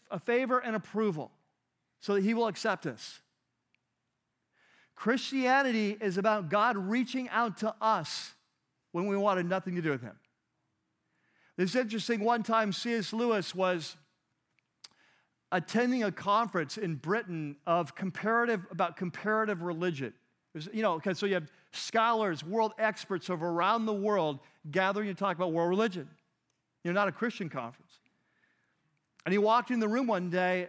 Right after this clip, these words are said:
and they were, they said, "Oh, Lewis, glad you're here. We've been discussing this. What would you say would be Christianity's unique contribution to world religion? Like, what, what is the, what is, how is it different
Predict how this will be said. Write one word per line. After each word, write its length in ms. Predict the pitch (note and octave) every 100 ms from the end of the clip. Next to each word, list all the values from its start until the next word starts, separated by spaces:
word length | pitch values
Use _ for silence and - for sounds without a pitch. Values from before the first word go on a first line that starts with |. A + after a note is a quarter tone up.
| -
and 480 | F3+ F#3+ F#3+ F#3+ F3+ D3+ -
they 180 | F#3 G3
were, 160 | F#3+ A3
they 160 | G3 F#3+
said, 200 | G3 G3+
"Oh, 120 | B3+
Lewis, 280 | A3+ C4 F3+
glad 220 | - A3
you're 120 | G3+ G#3+
here. 140 | G3+
We've 120 | F3+
been 100 | F#3
discussing 580 | F3+ - A#3+ G#3+ G#3+ F#3+
this. 380 | F3 D#3+ D3 - _ _ -
What 160 | A3 C#4
would 120 | C#4
you 120 | A#3+
say 260 | G#3 A#3+ A3+
would 140 | A3
be 320 | F#3 G3+ F#3 F3 - -
Christianity's 680 | A#3+ G#3+ A3+ A3 G#3 D3+ D#3+
unique 720 | G3+ G3 G3 C4+ C4 - -
contribution 1120 | A3 A3+ F#3+ A3+ D#3+ A3 A#3 - F#3 E3+ F3+ -
to 140 | G3+
world 280 | G3 G#3 F#3
religion? 460 | F3 F#3 D3+ A#2 - _ _ _ _ _ _ _ _ _ _ _
Like, 140 | E3 E3
what, 180 | A3+ G#3+
what 160 | B3
is 160 | C4 F3+
the, 140 | A3+
what 260 | G#3+ G3 B3+
is, 140 | F#3+
how 320 | F3 A3 C4
is 160 | C#4 G3
it 200 | A#3 D3+
different 520 | B3 C4 G3 F3+ E3